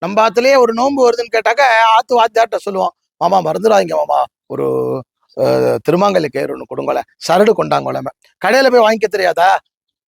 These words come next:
வாத்தியார் கையால வாங்கணும். நாமளே கேட்பான், "மாமா ஒரே ஒரு ரெண்டு பூனல் கொடுத்துட்டு போங்களேன்." அவர் கையால் நாம வாங்குறோம், ஜபிச்சுட்டே இருக்கார் அப்படிங்கிறது.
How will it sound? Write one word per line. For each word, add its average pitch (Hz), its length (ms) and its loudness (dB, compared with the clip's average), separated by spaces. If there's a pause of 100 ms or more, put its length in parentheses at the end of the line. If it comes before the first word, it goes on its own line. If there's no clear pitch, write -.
(280)
வாத்தியார் 208 580 0
கையால 185 320 2
வாங்கணும். 127 400 -8 (380)
நாமளே 220 340 0
கேட்பான், 190 360 -2
"மாமா 151 220 -2 (320)
ஒரே 151 200 0
ஒரு 175 140 2
ரெண்டு 135 160 -6
பூனல் 208 320 0
கொடுத்துட்டு 139 320 -6
போங்களேன்." 120 340 -6 (100)
அவர் 185 240 2
கையால் 233 360 2
நாம 208 240 -2
வாங்குறோம், 147 440 -4 (640)
ஜபிச்சுட்டே 233 460 0
இருக்கார் 165 400 0 (360)
அப்படிங்கிறது. 147 520 -8